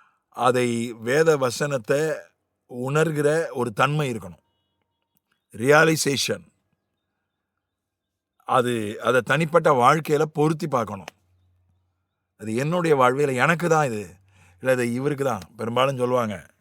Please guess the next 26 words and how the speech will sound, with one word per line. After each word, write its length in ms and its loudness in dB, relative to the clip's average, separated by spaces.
அது 420 -6
பாஸ்டர் 480 0
வந்து 260 -2
இந்த 640 -4
சகோதரனை 560 -2
மனசுல 340 -4
வச்சுக்கிட்டு 360 -6
தான் 160 -6
பேசுறாரு. 420 -6
இது 220 -6
இவருக்கு 320 -2
தான். 220 -2
சிலர் 340 4
என்ன 180 0
சொல்லுவாங்க, 320 2
"இது 160 0
எனக்கு 360 0
என்னதான் 440 4
மனசுல 300 2
வச்சுட்டு 280 -6
பேசுறாரு, 420 0
வேணும்னே 440 -2
அவர் 180 -2
சாட 300 6
போட்டு 300 0
பேசுறாரு, 520 -4